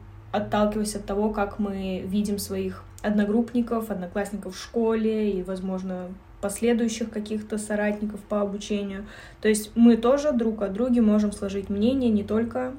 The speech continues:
как о личности, но и о обучающемся человеке.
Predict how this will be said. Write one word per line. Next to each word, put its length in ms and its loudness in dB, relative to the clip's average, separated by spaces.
как 200 -2
о 60 2
личности, 580 0
но 360 4
и 520 2
о 420 0
обучающемся 840 -4
человеке. 600 -8